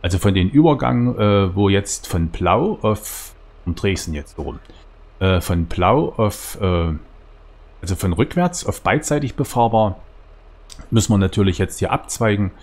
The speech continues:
Und da sieht man auch, ich habe einfach bloß eine Linie quer rüber. Das reicht vollkommen aus. Ich muss da keine Kurve fahren, kein nichts, ne? So, das können wir uns hier hinschieben.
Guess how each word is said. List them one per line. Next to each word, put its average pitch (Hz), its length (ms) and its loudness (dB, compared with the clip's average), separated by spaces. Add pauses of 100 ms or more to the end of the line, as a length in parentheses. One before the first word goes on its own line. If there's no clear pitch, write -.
(640)
Und 101 240 4
da 87 80 2
sieht 92 160 -2
man 92 100 2
auch, 85 40 0
ich 82 80 0
habe - 160 -2
einfach 92 180 0
bloß - 360 -2 (100)
eine 147 260 6
Linie 143 240 2
quer 98 260 2
rüber. 90 200 2
Das 90 240 -4
reicht 113 240 -2
vollkommen 131 360 0
aus. 90 300 -2
Ich 95 100 -6
muss 131 140 0
da - 80 -4
keine 117 300 0
Kurve 143 360 -2
fahren, 110 380 0
kein 101 240 0
nichts, - 460 -2
ne? 87 340 0
So, 90 200 -10
das 92 220 -8
können 107 180 2
wir 98 40 0
uns 104 180 -2
hier 151 180 2
hinschieben. 120 640 2